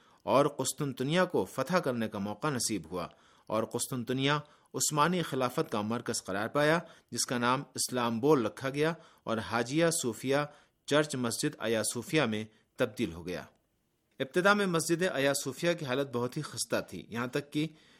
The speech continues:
اس کے دروازے بھی ٹوٹ چکے تھے۔ مغرب کے تمام سیاحوں من جملہ اس زمانے کے مشہور اور آثار قدیمہ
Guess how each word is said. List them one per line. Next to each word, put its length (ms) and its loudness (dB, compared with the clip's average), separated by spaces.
اس 100 -2
کے 100 2
دروازے 440 4
بھی 120 0
ٹوٹ 300 0
چکے 240 -6
تھے۔ 260 -8
مغرب 360 2
کے 60 2
تمام 500 2
سیاحوں 400 2
من 160 -4
جملہ 220 0
اس 160 4
زمانے 340 -2
کے 100 -4
مشہور 440 0
اور 160 2
آثار 340 2
قدیمہ 340 0